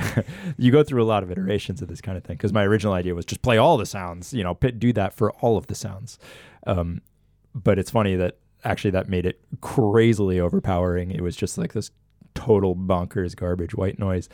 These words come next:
And then also is quite hard from a performance standpoint. It's all running on a little Raspberry Pi.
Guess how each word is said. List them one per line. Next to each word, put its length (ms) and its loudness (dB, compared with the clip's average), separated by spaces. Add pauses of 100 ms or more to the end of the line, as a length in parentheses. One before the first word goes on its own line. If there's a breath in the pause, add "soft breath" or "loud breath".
(400 loud breath)
And 120 4
then 80 4
also 400 2
is 140 -2
quite 340 -2
hard 400 -2
from 380 -6
a 180 -4 (260)
performance 520 0
standpoint. 440 -6
It's 140 -8
all 120 4
running 360 0
on 80 -6
a 60 -8
little 260 -4
Raspberry 480 -6
Pi. 340 -2